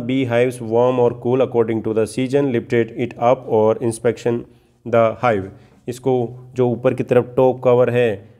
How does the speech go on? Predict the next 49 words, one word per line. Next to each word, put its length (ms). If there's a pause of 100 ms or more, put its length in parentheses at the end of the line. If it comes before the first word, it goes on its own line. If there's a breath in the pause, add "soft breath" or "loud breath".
(160 soft breath)
ये 100
इसको 340
थोड़ा 240
सा 120
स्लोप 400
में 260
बनाया 260
जा 140
सकता 340
है, 220
जो 160
कि 140
जिंक 260
से 160
और 200
टिन 160
से 100
बना 180
हुआ 160
हो 100
सकता 280
है, 420 (120)
और 120
इसको 200
परिस्थिति 400
के 80
अनुसार 440
हटाया 440 (340 soft breath)
जा 160
सकता 300
है। 400 (140)
मक्खियों 260
को 100
देखने 300
के 80
लिए 180
टॉप 320
कवर 220
को 140
हटाकर 400
फिर 300
देखा 360
जा 420
सकता 400
है। 260 (1500)
तो 80
ये 160
बात 320
हुई 440